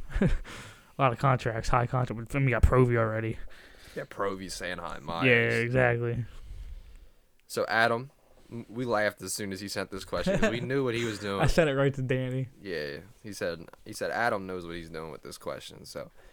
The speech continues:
Speaker 2: who is the three seed on opening night? I mean, come on. We all, we both think it's gonna be Morgan Frost, and we want it to be Morgan Frost. And I think Brent Flahr knows it's gonna be Morgan Frost.
Speaker 1: I,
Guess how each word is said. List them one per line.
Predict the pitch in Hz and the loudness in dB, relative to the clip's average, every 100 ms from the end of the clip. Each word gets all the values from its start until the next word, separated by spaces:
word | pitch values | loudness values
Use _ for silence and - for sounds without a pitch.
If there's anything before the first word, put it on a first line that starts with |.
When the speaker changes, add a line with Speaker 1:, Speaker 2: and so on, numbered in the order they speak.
| - | 0
Speaker 2:
who | - 123 | 2 2
is | 131 | 0
the | 123 | -4
three | - 113 107 | -6 -4 -4
seed | - 98 | -4 -2
on | 92 | 0
opening | 87 87 85 82 | -2 -4 -8 -10
night? | 80 76 - | -12 -14 -14
I | 87 | -14
mean, | 87 | -16
come | - 104 98 | -8 -6 -6
on. | 82 85 | -10 -8
We | 120 | -2
all, | 127 123 123 | 2 2 0
we | 143 | -2
both | 151 135 127 | -2 -2 -2
think | 110 101 | -4 -4
it's | 98 | -6
gonna | 95 | -8
be | |
Morgan | 92 92 85 80 | -8 -10 -10 -12
Frost, | - - - - - - | -12 -12 -12 -16 -20 -10
and | 95 | -4
we | 104 | -2
want | 90 85 | -2 -4
it | |
to | - | -8
be | 67 | -14
Morgan | 58 64 - | -14 -14 -12
Frost. | 76 - | -14 -8
And | 87 | -4
I | |
think | 139 117 | -4 -4
Brent | 107 98 - | -2 -4 -4
Flahr | - 87 80 - | -6 -6 -6 -10
knows | 82 | -14
it's | - | -12
gonna | 80 | -10
be | 90 | -10
Morgan | 92 80 - | -10 -12 -14
Frost. | - - - - _ _ _ - - - - - - | -12 -12 -12 -16 _ _ _ -20 -20 -20 -12 -10 -8
Speaker 1:
I, | - | -8